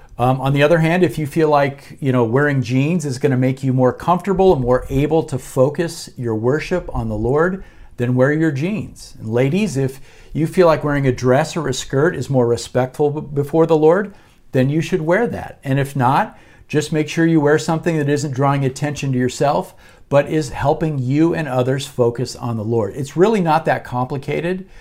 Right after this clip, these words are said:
but we make it complicated. Just understand you're free in Christ. It's a preference issue, and make sure whatever you choose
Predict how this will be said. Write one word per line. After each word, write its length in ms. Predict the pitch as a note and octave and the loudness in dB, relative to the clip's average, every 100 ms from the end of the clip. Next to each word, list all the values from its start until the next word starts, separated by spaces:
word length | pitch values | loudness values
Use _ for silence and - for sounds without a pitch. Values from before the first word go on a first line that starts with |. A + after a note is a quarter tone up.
| - - | -18 -8
but 100 | D3 | -4
we 140 | D3+ | -2
make 320 | C#3+ C#3+ D3+ D3 | -2 0 -2 -2
it 120 | B2 | -4
complicated. 680 | B2+ A2 G2 G#2 F2+ D2+ F2 | -4 -4 -8 -10 -10 -12 -4
Just 360 | C#3 D#3 D#3+ | 0 0 0
understand 600 | - D#3 D3 - E3 C#3+ | -6 -8 -6 -6 -6 -4
you're 120 | B2 A2+ | -4 -6
free 340 | - D3+ D#3+ | -6 -2 -2
in 120 | D#3 | -2
Christ. 500 | C#3 C#3 B2+ B2 - - - - | -2 -2 0 -2 -6 -20 -20 -12
It's 200 | C3 - | -8 -6
a 60 | B2 | -8
preference 560 | - D#3 D#3 E3+ C3+ | 0 2 2 -2 -2
issue, 520 | D3 B2+ C#3 C3 C3 - - | -2 -2 0 0 0 -6 -20
and 240 | - A#2 A2+ | -12 -8 -2
make 200 | C3 C#3+ | -2 -2
sure 180 | - C#3 | -4 -2
whatever 440 | C3+ - C3 E3 | -2 0 -2 0
you 200 | E3+ E3+ | -2 -4
choose 540 | E3 G#3 D3+ A#2+ B2 | -4 0 0 0 -4